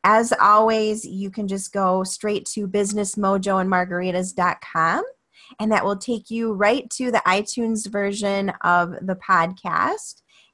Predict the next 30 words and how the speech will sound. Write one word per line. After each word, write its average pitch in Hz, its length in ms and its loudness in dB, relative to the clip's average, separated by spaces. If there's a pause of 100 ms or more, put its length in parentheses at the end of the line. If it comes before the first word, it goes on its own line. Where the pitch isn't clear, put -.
(100)
And 240 680 2 (280)
you 220 160 -4
can - 240 -2
also 262 420 4
join 190 460 0
my 185 180 0
Facebook 196 460 -4
group 175 280 -6
with 185 140 -10
the 185 80 -6
same 190 400 -2
name 175 340 -4 (440)
by 202 160 -2
just 247 260 -6
going 262 240 0
to 214 220 -8
fempreneurs 190 880 -2 (240)
dot 175 300 -2 (120)
biz. 165 520 -6 (100)
I 202 40 -12
hope 196 280 -6
you 208 100 -6
guys 185 400 -2
will 185 180 -2
join 175 380 -4
us. - 360 -10 (320)
Thanks 254 260 0
so 262 160 4
much, 262 400 2
Christine. 254 760 -2